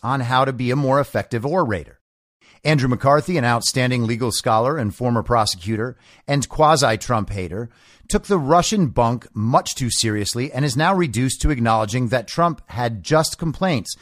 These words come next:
about the covid-related voting regulation changes, but that they may have been legal. If they facilitated a materially tainted election result, very likely, McCarthy knows as well as anyone that the Democrat vote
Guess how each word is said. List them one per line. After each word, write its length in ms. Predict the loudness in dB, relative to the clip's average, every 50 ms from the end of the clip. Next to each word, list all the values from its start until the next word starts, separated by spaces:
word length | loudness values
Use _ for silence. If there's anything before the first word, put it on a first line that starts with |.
| -18 -8 -4
about 220 | 0 2 4 2 2
the 60 | 0
covid-related 760 | 0 0 2 2 2 0 0 0 0 0 0 0 0 -2 -2
voting 320 | 0 0 0 2 2 0 0
regulation 540 | 0 0 0 0 0 0 0 0 -2 -4
changes, 560 | -2 0 0 2 2 2 0 -2 -6 -12 -14 -18 _ _ _ -20 -20 -16 -2 0
but 180 | 0 2 2
that 220 | 2 0 0 0 2
they 160 | 2 4 4
may 320 | 4 4 4 4 4 4
have 260 | 4 4 4 2 2
been 240 | 2 2 4 4 2
legal. 480 | 2 2 2 2 0 -2 -4 -6 -8 _ _ _ _ _ _ _ _ _ _ _ _ -6
If 120 | -6 -2 2
they 140 | 2 2
facilitated 720 | 4 4 2 2 2 2 2 2 0 0 0 0 0 0 0
a 60 | 2
materially 640 | 2 0 0 0 0 0 0 2 0 0 -2 -4
tainted 400 | -4 -2 -2 0 0 -2 -2 -2
election 420 | -2 0 0 0 -2 -2 -2 -2 0
result, 500 | 0 0 0 2 2 2 2 0 -4 _ -12
very 280 | -10 -10 -10 -10 -10
likely, 480 | -12 -12 -14 -14 -10 -8 -8 -8 -8 -10 _ _ _ -20 -10 -4
McCarthy 500 | -4 -2 2 4 4 4 4 4 2 2
knows 380 | 2 4 4 4 4 2 0 -2
as 180 | -4 -4 -2
well 220 | 0 2 2 2 2
as 140 | 2 2 2
anyone 420 | 2 2 2 2 0 0 0 0
that 160 | 0 0 -2
the 60 | -4
Democrat 520 | -4 -2 -2 -2 -2 0 0 0 0 0 0
vote 320 | -2 -2 -2 -2 -4 _